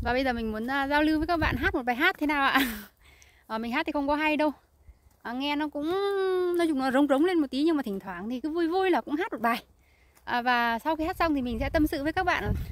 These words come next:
là lấy chồng Hàn Quốc thì, à, lúc nào thì nếu mà có ý định bỏ chồng ấy thì lúc nào thì lên bỏ.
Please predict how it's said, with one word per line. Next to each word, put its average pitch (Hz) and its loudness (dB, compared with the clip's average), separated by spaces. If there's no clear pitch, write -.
là 214 0
lấy 214 0
chồng 302 2
Hàn 254 2
Quốc 440 6
thì, 254 2
à, 233 0
lúc 359 2
nào 262 6
thì - 6
nếu 220 4
mà 302 0
có 240 0
ý 277 -2
định 320 0
bỏ 185 0
chồng 233 4
ấy 262 2
thì 285 0
lúc 330 0
nào 254 2
thì 233 -2
lên 277 4
bỏ. 202 0